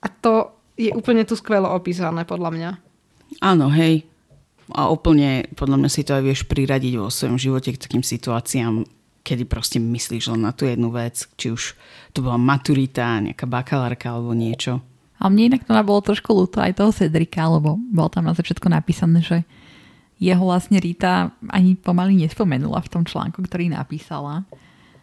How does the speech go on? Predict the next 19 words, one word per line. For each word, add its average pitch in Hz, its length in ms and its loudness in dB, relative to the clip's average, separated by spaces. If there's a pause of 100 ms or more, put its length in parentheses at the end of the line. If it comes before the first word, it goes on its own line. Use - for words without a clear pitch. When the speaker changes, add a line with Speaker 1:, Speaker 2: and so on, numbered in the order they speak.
(260)
Speaker 3:
A 180 180 2
on 170 140 2
mal 175 160 2
byť 156 160 0
vlastne 160 400 0
ten 156 320 0 (560)
prvý 170 400 2
a 151 80 2
jediný, 170 480 4
<laughs> - 20 -2
eh, - 1080 -14
šampión 165 560 -2
tohto 170 240 -8
turnaja 170 480 0
za 165 160 -4
Rockford. 175 560 -6 (320)
Speaker 1:
Reprezentant. 185 1040 0 (480)
Speaker 3:
Presne. - 400 -4 (240)
<laughs> - 320 -14